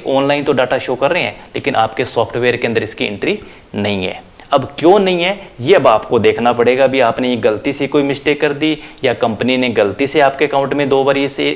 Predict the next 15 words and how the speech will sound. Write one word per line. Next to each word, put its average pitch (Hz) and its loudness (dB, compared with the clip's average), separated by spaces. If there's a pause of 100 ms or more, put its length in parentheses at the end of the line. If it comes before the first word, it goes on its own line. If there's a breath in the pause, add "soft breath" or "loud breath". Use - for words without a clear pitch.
(120)
कुछ 135 -4
data 120 0
mistake 135 -4
हो 147 -2
सकता 147 -4
है, 196 -6 (260 loud breath)
पर 160 2
आपको 139 2
इस 151 -2
चीज़ 135 -4
को 160 -2
clear 180 2
जरूर 113 -2
करना 104 0
होगा, 101 0